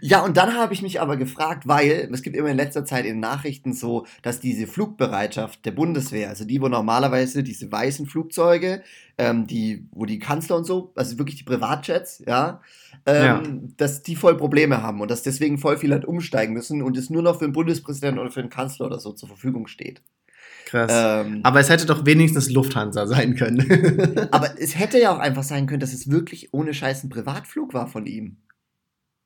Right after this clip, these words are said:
Speaker 2: Ach
Speaker 1: Weißt
Speaker 2: so.
Speaker 1: du, der, es, es kann ja sein, dass er einfach nur seine Tante besuchen wollte in Stuttgart.
Speaker 2: Ah, ja stimmt, der kann ja auch,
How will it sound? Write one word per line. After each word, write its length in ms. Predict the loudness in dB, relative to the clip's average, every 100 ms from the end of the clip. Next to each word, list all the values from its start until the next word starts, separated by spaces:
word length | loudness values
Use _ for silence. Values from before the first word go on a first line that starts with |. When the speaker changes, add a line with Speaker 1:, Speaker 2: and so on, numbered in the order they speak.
| _ _ -4
Speaker 2:
Ach 100 | 2
Speaker 1:
Weißt 120 | 4
Speaker 2:
so. 240 | 6 6 4
Speaker 1:
du, 160 | 0
der, 160 | 4 4 2 _ -8
es, 140 | 0 2
es 220 | 2 2
kann 160 | 4
ja 100 | 4
sein, 180 | 4 2
dass 120 | 0
er 100 | -2
einfach 220 | -2 -2 0
nur 100 | 0
seine 340 | 0 0 -4
Tante 380 | -6 -6 -2 -2
besuchen 500 | -2 -2 -2 -2 -4
wollte 220 | -4 -4
in 80 | -8
Stuttgart. 640 | -6 -6 -4 -10 -10 -16 _ _ _
Speaker 2:
Ah, 760 | -4 0 2 2 2 0 -4 -8 _ _ _
ja 120 | -2
stimmt, 300 | 2 4 6
der 100 | 6
kann 160 | 6 6
ja 180 | 8 8
auch, 340 | 6 4 0